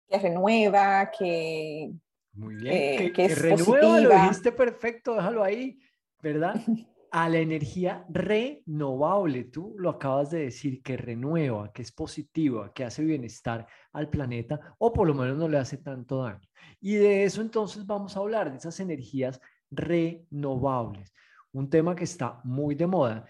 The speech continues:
Speaker 2: y que yo creo que es importante que toquemos aquí en Sumas, porque además República Dominicana está en un proceso de transición de su matriz energética de combustibles, de fósiles,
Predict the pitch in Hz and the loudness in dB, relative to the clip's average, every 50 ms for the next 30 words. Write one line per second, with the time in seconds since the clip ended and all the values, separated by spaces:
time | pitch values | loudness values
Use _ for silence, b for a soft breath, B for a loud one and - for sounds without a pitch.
0 | b b b 143 135 - 156 147 156 160 156 - - - 180 - - 185 175 - | b b b -14 -2 -2 2 2 2 2 0 -4 -6 -6 -4 -2 -2 -2 0 0
1 | 175 147 - 143 127 123 120 156 - 175 - - - - - 120 123 135 - - | -2 0 -2 -4 -4 -4 -4 -4 -6 -6 -6 -6 -10 -8 -8 -8 -8 -8 -6 -8
2 | 156 - - 131 127 131 _ - 127 123 123 120 - - - 160 147 120 104 104 | -8 -8 -8 -12 -12 -12 _ -10 -8 -8 -8 -10 -10 -6 -4 -4 -4 -4 -6 -10
3 | 104 - _ b b b b b b _ _ 151 156 151 151 - 156 151 147 151 | -14 -18 _ b b b b b b _ _ 8 8 8 6 4 4 4 4 4
4 | 156 160 151 151 151 - - 139 131 123 135 131 131 - _ 208 226 240 254 254 | 4 4 2 2 0 -2 -8 -8 -4 -2 -2 -2 -2 2 _ 2 2 4 2 0
5 | 254 247 - 220 220 214 202 202 196 190 185 - - 156 120 107 104 104 107 110 | 0 0 0 0 0 2 0 -2 -2 -4 -6 -2 0 0 0 0 -4 -8 -10 -10
6 | _ _ _ b b b b b b - 131 127 - - - 139 135 151 160 156 | _ _ _ b b b b b b -2 -2 -2 -2 0 0 0 2 0 4 4
7 | - 185 165 - 180 170 - - 180 180 180 180 170 160 175 - - 156 131 127 | 4 2 4 2 0 0 0 0 0 0 2 0 -2 -2 -6 -2 -2 0 0 0
8 | 123 120 117 - - 117 - - - 165 160 151 151 160 156 - 175 156 131 120 | -2 -4 -6 -8 -10 -10 -8 -2 0 2 2 2 0 0 -2 -2 -2 -2 -2 -4
9 | - 120 117 117 - - _ _ - 170 170 170 175 180 175 180 - - 170 151 | -4 -6 -6 -6 -8 -12 _ _ 2 2 4 4 4 2 0 0 -4 -2 -2 -2
10 | - - - 104 - - - 104 101 - _ _ _ _ _ _ _ _ - 104 | -2 -4 -12 -14 -10 -8 -10 -10 -10 -12 _ _ _ _ _ _ _ _ -8 -8
11 | 117 113 117 - - _ _ _ _ _ _ _ _ _ _ _ _ - 185 208 | -8 -8 -10 -14 -20 _ _ _ _ _ _ _ _ _ _ _ _ 4 4 4
12 | 214 202 233 220 - - - - 202 156 131 117 107 107 107 113 117 - _ _ | 4 2 -2 -2 -4 -6 -6 -2 0 0 0 0 -4 -6 -8 -10 -14 -18 _ _
13 | _ - 101 95 - - 220 220 165 - - 151 131 123 120 120 123 - - _ | _ -16 -16 -12 2 4 4 4 4 2 -2 -4 -2 -2 -4 -6 -8 -10 -16 _